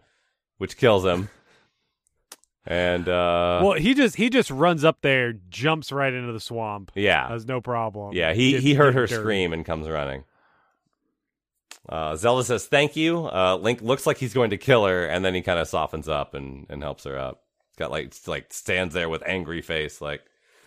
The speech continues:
Speaker 1: "Is Link gonna do something?" And then no. I, I don't know why they, they built that tension into that scene. Like, "Is Link evil now?"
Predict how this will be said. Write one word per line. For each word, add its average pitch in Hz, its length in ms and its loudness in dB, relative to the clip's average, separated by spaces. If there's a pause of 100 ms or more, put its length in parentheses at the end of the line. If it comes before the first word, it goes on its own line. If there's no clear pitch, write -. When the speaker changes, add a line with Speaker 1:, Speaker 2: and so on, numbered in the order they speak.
Speaker 1:
"Is 101 160 -2
Link 120 240 0
gonna 123 200 4
do 123 180 4
something?" 147 580 0 (1300)
And 80 100 -4
then 87 200 0
no. 69 220 -6 (440)
I, 107 240 -2
I 127 40 4
don't 131 120 2
know 120 80 2
why 110 280 2
they, 107 160 0
they 98 260 -4
built 98 260 -2
that 92 220 0
tension 82 320 -4
into 73 160 -10
that 73 340 -6
scene. 73 380 -6
Like, 69 260 -8 (240)
"Is 85 220 -12
Link 123 240 0
evil 143 400 2
now?" 143 480 6